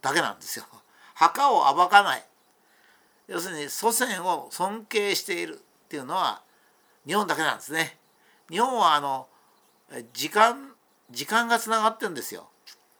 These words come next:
大昔の時間から、え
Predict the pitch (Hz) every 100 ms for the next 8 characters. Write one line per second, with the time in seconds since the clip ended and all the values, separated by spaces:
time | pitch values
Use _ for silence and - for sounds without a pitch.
0 | _ - - 175 214 202 214 196 202 175
1 | 135 139 151 147 156 175 127 104 _ _
2 | _ _ _ _ 139 139 143 135 135 131
3 | 131 127 120 117 117 113 110